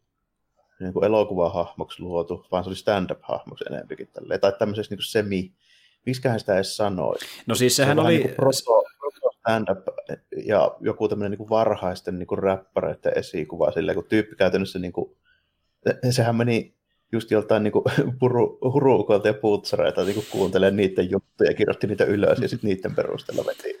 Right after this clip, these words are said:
Speaker 1: <laughs> veti silleen niinku
Speaker 2: Joo,
Speaker 1: ne
Speaker 2: stand-up-keikkoja ja sitten tämmöstä niinku, ö, spoken wordia, jos totta puhutaan, on ehkä se lähin niinku genre, mitä se musiikillisesti teki.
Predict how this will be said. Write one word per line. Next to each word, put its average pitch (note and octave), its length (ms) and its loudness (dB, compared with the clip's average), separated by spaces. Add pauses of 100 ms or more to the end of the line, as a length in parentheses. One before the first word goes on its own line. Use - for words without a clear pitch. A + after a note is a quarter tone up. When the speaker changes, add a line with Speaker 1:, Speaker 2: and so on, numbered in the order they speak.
(120)
Speaker 1:
<laughs> B2+ 180 -6
veti A#2 300 -2
silleen F#2+ 340 -2
niinku G2 140 -2
Speaker 2:
Joo, A2+ 100 4
Speaker 1:
ne G#2+ 60 -4
Speaker 2:
stand-up-keikkoja G#2 720 -2
ja G2 40 0
sitten F#2+ 140 -8
tämmöstä G#2 280 -4
niinku, G#2 220 -2
ö, G2 300 -4
spoken C3 540 0
wordia, F2 300 -6
jos E2+ 100 -8
totta G2 240 -8
puhutaan, E2 460 -8
on F2+ 140 -10
ehkä F2 160 -8
se F#2 120 -6
lähin F#2+ 360 -6
niinku F#2 220 -10
genre, G2+ 260 -2
mitä F2 200 -8
se G2 200 -6
musiikillisesti G#2 500 -2
teki. G2 420 -6